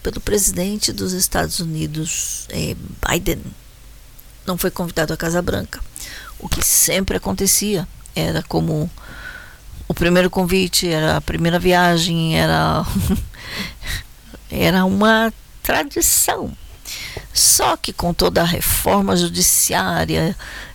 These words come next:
e que não está sendo, não só não está sendo bem explicada lá no exterior, não está sendo bem vista no exterior, é,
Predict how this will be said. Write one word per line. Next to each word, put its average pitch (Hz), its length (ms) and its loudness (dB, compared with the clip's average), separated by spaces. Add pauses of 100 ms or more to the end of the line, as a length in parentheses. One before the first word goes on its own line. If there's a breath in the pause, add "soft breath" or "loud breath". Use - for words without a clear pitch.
e 170 100 -2
que 165 220 -6
não 175 220 0
está 175 220 2
sendo, 170 520 2
não 214 220 4
só 220 220 6
não 202 100 -2
está 180 220 0
sendo 165 260 0
bem 165 220 2
explicada 147 800 -2
lá 147 160 -2
no - 100 -2
exterior, 160 600 2 (1500 loud breath)
não 180 120 2
está 175 220 2
sendo 170 260 0
bem 175 200 4
vista 185 460 4
no 170 100 -2
exterior, 156 580 0 (880 loud breath)
é, 160 1200 4